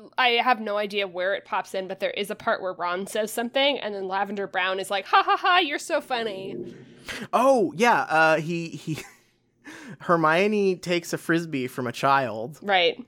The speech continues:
Speaker 2: Uh, and then Ron says, "Cool, I wanted one of those," and takes it from Hermione. And
Speaker 1: Mm-hmm.
Speaker 2: I guess Hermione does not protest to this.
Speaker 1: No.
Speaker 2: Uh, and Lavender Brown is like, "Damn, that guy?
Speaker 1: Ha ha ha, you're so cool and funny."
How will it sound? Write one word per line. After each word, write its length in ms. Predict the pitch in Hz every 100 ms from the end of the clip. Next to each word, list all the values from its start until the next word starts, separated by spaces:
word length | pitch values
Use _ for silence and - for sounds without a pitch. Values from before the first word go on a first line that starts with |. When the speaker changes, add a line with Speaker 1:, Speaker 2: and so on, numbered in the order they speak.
| _
Speaker 2:
Uh, 420 | 139 135 123 123 -
and 260 | 139 135 135
then 200 | 135 131
Ron 680 | 127 139 147 143 135 123 - _
says, 420 | - 131 123 117
"Cool, 340 | - 160 143
I 60 | 127
wanted 280 | 135 135 131
one 100 | 120
of 100 | 104
those," 220 | 101 107
and 80 | 117
takes 220 | 123 117 -
it 60 |
from 140 | - 107
Hermione. 680 | 95 120 127 107 98 90 -
And 100 | 214
Speaker 1:
Mm-hmm. 420 | 208 185 170 170 - - _ _
Speaker 2:
I 60 | 120
guess 160 | 151
Hermione 440 | - 156 139 131 123
does 160 | 120
not 300 | 131 127 120 - _
protest 680 | 123 - 113 - - - - _ _ _ _ _ _ _ _ _ _
to 100 | -
this. 520 | 107 95 113 - - -
Speaker 1:
No. 280 | 196 135 165 - _ -
Speaker 2:
Uh, 200 | 117 110
and 140 | 113 117
Lavender 260 | 123 131
Brown 200 | 120 120
is 100 | 117
like, 200 | 110 104
"Damn, 460 | 117 113 101 - - _ _ _ _ _
that 200 | - 107
guy? 420 | 139 151 165 185 190
Speaker 1:
Ha 120 | 262
ha 160 | 262 294
ha, 160 | 285 277
you're 180 | 262
so 220 | 262 285 247
cool 260 | - 247
and 120 | 233
funny." 540 | 233 233 208 185 190